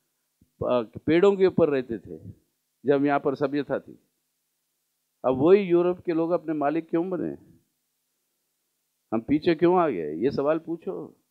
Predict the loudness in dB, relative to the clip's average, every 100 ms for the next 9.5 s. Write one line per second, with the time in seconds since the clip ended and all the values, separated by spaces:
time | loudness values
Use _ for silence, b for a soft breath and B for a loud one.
0 | -12 -4 0 2 0 -4 -10 -12 -18 _
1 | _ _ _ _ _ _ _ _ -4 2
2 | 2 2 0 0 0 0 -2 0 2 2
3 | 2 -4 -2 -2 2 2 0 -2 -2 -2
4 | -4 -6 -6 -10 _ _ _ _ _ _
5 | _ -2 2 2 2 -2 -6 -14 _ _
6 | -8 -6 -4 -2 -4 -6 -6 -2 0 0
7 | -4 -14 _ _ _ 0 2 2 2 0
8 | -2 -4 -4 2 2 2 0 -2 -2 -4
9 | -6 -6 -10 -10